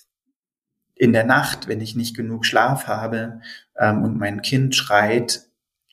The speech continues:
dass ich trotzdem mit Hilfe auch,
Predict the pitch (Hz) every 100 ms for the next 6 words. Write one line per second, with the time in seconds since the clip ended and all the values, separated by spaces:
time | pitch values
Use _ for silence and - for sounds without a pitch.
0 | - 117 117 117 - - 135 135 - -
1 | 143 151 160 202 202 113 110 120 123 135
2 | - 120 - 107 107 -